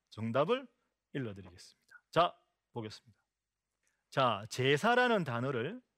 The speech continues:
유교 대사전으로 찾아보면 제사라는 항목 대신에 제례라는 항목이 있습니다.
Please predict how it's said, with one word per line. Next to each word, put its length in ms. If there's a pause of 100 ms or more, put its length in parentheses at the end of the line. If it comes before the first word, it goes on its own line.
(140)
유교 400
대사전으로 800
찾아보면 800
제사라는 680
항목 360
대신에 480 (420)
제례라는 920
항목이 360
있습니다. 360